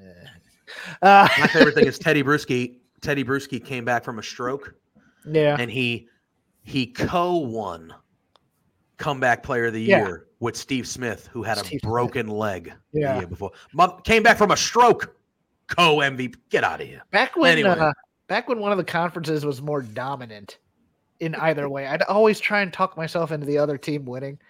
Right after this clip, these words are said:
Speaker 1: Like, I
Speaker 2: Yeah.
Speaker 1: remember the, uh, the, I think it was the Denver Atlanta Super Bowl where Dan Reeves was coaching. It was the
Speaker 2: Oh,
Speaker 1: Dirty
Speaker 2: yeah, the Dirty
Speaker 1: Bird.
Speaker 2: Bird.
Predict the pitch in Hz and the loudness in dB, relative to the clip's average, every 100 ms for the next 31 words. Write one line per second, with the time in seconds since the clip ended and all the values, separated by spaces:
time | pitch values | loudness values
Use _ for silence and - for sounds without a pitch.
0 | _ _ 180 202 220 214 208 196 175 165 | _ _ 2 4 6 4 4 4 4 4
1 | 147 139 147 147 156 208 196 143 143 123 | 4 0 -8 -8 -8 -6 -6 -6 -8 -8
2 | - 147 165 170 180 175 180 175 175 - | -8 -6 -4 -2 -2 -2 -4 -6 -6 -2
3 | 185 185 185 185 165 123 143 151 147 147 | -2 0 2 2 0 -4 -6 -6 -6 -4
4 | 156 143 139 165 147 160 147 135 120 131 | -4 -6 -4 -2 0 -2 -6 -6 -8 -6
5 | 113 131 131 113 117 131 151 151 147 147 | 2 4 4 0 0 2 4 2 -2 -6